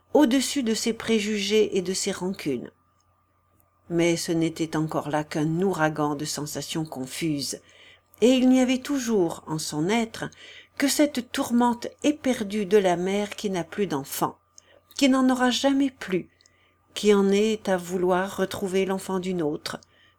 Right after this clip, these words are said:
torturée du rêve fou de le faire un peu sien. « Dois-je mettre Beauchesne au courant de mes recherches ? »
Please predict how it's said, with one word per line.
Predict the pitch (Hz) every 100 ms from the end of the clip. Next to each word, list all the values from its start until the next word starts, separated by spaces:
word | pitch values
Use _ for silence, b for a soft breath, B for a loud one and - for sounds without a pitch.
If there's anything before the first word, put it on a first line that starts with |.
| _
torturée | 196 190 - 190 185 185
du | 180
rêve | 170 175 170 170
fou | - - 160
de | 156
le | 160 156
faire | - 156 151 151 -
un | 175
peu | 175 - 226
sien. « | - - - _ _ _ _ _ _ _ _ _ _ _ _ _ _ _ _ _ _ _ -
Dois-je | 220 262 269 302
mettre | 339 - 202
Beauchesne | 180 175 - 170 208
au | 180
courant | - 160 170 165
de | 165
mes | 160
recherches ? » | 156 151 147 147 - -